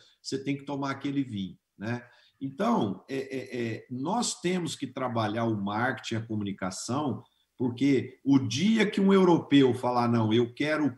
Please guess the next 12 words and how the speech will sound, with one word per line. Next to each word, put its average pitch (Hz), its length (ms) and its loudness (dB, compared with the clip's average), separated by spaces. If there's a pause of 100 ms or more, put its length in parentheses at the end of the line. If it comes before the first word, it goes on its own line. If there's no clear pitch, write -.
(100)
queijo 170 560 12
brasileiro 135 680 2
da 131 140 2
Serra 160 420 2
da 147 160 0
Canastra", 113 840 0 (320)
ou 156 160 8
"Eu 175 240 10
quero 180 320 8
o 117 200 2
vinho 196 400 6
brasileiro 165 920 6